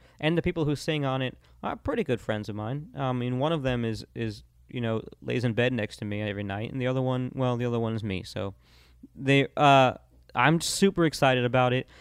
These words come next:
and I don't know what else to say, so I don't wanna ramble on too much because I don't have enough information, uh, to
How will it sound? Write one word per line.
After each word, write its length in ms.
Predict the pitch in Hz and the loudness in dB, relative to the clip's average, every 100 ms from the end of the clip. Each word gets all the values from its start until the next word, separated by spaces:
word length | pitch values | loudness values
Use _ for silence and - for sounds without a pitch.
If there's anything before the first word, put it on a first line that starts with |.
| - | -10
and 80 | - | 2
I 80 | 120 | 2
don't 260 | 117 151 160 | 6 6 6
know 120 | 143 | 4
what 100 | 139 | 4
else 140 | 139 | 2
to 80 | 123 | 0
say, 260 | - 123 120 | 2 2 2
so 140 | 117 | 0
I 60 | 113 | 2
don't 220 | 135 139 | 4 4
wanna 140 | 135 | 0
ramble 340 | 117 117 113 110 | 0 0 0 -2
on 140 | 107 | -2
too 180 | - 110 | -4 -2
much 280 | 110 107 - | -2 -4 -6
because 180 | - | -4
I 60 | 107 | -2
don't 240 | 104 135 | 4 4
have 160 | 135 127 | 4 2
enough 260 | 120 117 123 | 2 0 -2
information, 640 | 113 117 113 113 117 110 - - - - - | -4 -2 -2 -2 -4 -6 -10 -20 -20 -20 -10
uh, 300 | 135 117 110 120 - _ - | -4 -2 -2 -6 -12 _ -6
to 340 | 123 113 104 | -2 0 -2